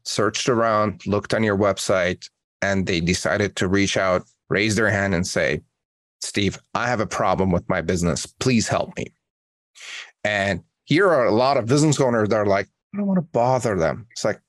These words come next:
"Bro, this guy raised their hand and said, 'I need help,'" right? It's like, it, like, when you go to a doctor or you go to a hospital and you say, "I have a broken shoulder," the doctors don't usually sit back and say,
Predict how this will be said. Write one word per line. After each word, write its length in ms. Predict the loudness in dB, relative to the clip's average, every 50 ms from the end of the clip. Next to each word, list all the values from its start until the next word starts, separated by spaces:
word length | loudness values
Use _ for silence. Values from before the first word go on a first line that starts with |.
| _ -2
"Bro, 320 | 0 2 2 0 0 -4 -12 -16 -20 -20 -20 _ _ _ _ -4
this 320 | -2 0 2 0 0 -2
guy 280 | 0 0 0 2 2 0
raised 440 | 0 2 2 2 2 2 0 0 2
their 160 | 2 4 4
hand 440 | 4 2 2 2 0 -2 -4 -6 -8 _ -6
and 160 | -4 -4 -4
said, 300 | -2 -2 0 0 0 -2 -4 _
'I 160 | -6 -4 0 0
need 180 | 2 2 2
help,'" 320 | 2 2 2 0 0 -2 -8 -20 _ _ _ _ _ _ _ _ _ _ -6
right? 320 | -4 -2 -2 0 -2 -2 -4 -8 _ -20 -20 _ _ -4
It's 100 | -2 0
like, 240 | 2 2 0 0 -4 -8 -16 -16 -16 -8 -4
it, 140 | -4 -4 -4 -2 -2
like, 240 | -2 -2 -2 -4 -8 -16 -18 -18 _ _ _ -2
when 180 | 0 2 2
you 100 | 2 4
go 160 | 4 4 4
to 160 | 4 4 4 2
a 40 |
doctor 460 | 4 4 2 2 2 2 2 2 4 4
or 100 | 4 4
you 140 | 4 2
go 180 | 2 2 0 0
to 140 | 2 2 0
a 40 | 2
hospital 460 | 2 2 2 0 0 0 2 2 2
and 100 | 2 0
you 40 | 0
say, 200 | 0 2 2 2
"I 60 | 2
have 100 | 0 -2
a 40 | 0
broken 360 | 0 2 2 2 0 -2 -4
shoulder," 560 | -2 0 2 2 4 4 4 2 2 2 0 -2
the 80 | -2
doctors 480 | 0 2 0 0 0 0 0 0 0 0
don't 200 | 0 0 2 2
usually 540 | 2 2 4 4 4 4 6 6 4 4 2
sit 260 | 0 0 -2 -2 0
back 260 | 0 0 0 0 -2
and 100 | -4 -4
say, 340 | -2 0 0 0 0 0 -2